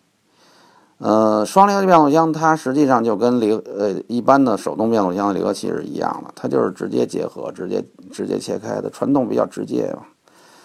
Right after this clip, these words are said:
所以它这方面的耗能比较低，那这样的话它效率高。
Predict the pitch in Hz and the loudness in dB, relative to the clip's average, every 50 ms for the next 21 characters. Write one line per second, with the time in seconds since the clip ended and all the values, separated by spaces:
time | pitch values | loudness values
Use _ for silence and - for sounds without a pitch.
0 | _ _ _ _ - - 135 143 139 143 151 147 156 131 120 135 139 139 135 123 | _ _ _ _ -4 0 0 2 4 4 4 4 4 4 4 2 2 4 4 4
1 | 123 131 139 - 127 110 101 98 104 123 135 127 117 92 85 - - 123 123 120 | 4 2 2 2 0 0 2 0 0 -2 0 0 -2 -2 -2 -4 -4 -4 -2 -2
2 | 117 101 - _ _ - - - 95 117 117 110 104 101 98 95 98 95 107 117 | -4 -6 -8 _ _ -12 -10 -6 -2 0 2 2 2 2 0 0 -2 -2 -4 -4
3 | - - 143 101 87 - - - - - - - | -2 0 0 2 0 -2 -6 -8 -8 -10 -10 -12